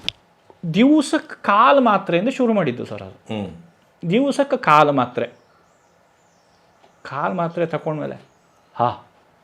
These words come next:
Speaker 1: ನಾಳೆ ಗಟ್ಟಿಯ ನಾನು, ಇನ್ನು ಒಂದು ವಾರಕ್ಕೆ ಗಟ್ಟಿ ಆಗ್ಬೇಕು ನಾ, ಇನ್ನೆಂಥ ತೊಂದರೆ ಇಲ್ಲ ಬಪ್ಪಂಗೆ"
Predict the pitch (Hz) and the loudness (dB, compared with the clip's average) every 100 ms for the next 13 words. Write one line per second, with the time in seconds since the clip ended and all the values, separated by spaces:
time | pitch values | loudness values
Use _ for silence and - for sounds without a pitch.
0 | _ _ _ - - _ _ _ _ _ | _ _ _ -20 -20 _ _ _ _ _
1 | _ _ 107 95 92 - 107 143 202 220 | _ _ -14 -12 -12 -14 -8 -4 -4 -4
2 | 247 156 98 95 - _ _ _ - - | -6 -6 -6 -14 -20 _ _ _ -20 -20
3 | 98 _ _ - 143 170 214 131 151 185 | -20 _ _ -16 -12 -6 -6 -6 -8 -4
4 | 247 320 320 302 277 190 127 113 95 - | -4 -4 -6 -4 0 -2 -2 -12 -20 -20
5 | _ _ _ _ _ - 120 117 160 269 | _ _ _ _ _ -20 -16 -14 -10 -10
6 | 302 277 185 110 110 - 107 98 | -6 -4 -4 -6 -6 -8 -12 -14